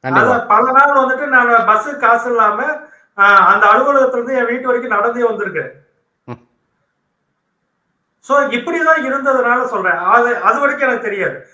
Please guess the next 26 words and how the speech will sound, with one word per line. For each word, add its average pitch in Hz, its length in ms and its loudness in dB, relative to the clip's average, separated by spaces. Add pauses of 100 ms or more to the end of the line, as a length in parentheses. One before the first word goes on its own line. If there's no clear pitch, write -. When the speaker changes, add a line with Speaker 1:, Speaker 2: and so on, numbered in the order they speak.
(140)
Speaker 2:
So, 262 200 0
இந்த 269 340 -4
மாதிரி 294 200 2
அரசியல் 349 360 -2
புரிதல் 294 280 -8
இல்லாத 262 320 -2
மக்கள் 226 440 -6
இருக்கிற 247 360 -6
காலங்கள்ல 190 840 -4 (380)
அவர்களுக்கு 320 680 0
Speaker 1:
ம். 311 40 4
Speaker 2:
அப்படிதான் 269 460 -2
இருக்கும்னு 277 460 -8
சொன்னனே 208 320 -6
தவிர, 156 440 -2 (160)
நான் 190 200 0
எல்லா 262 260 2
மக்களையும் 269 440 -4
சொல்லல. 175 340 -6 (720)
Speaker 1:
கண்டிப்பா. 269 420 4
Speaker 2:
ஏன்னா - 20 2
வந்துட்டு 269 280 -4
பாத்தீங்கன்னாக்கா, 233 680 -2 (200)
அது, 165 920 0
இது 202 280 -4
வந்துட்டு 254 280 -4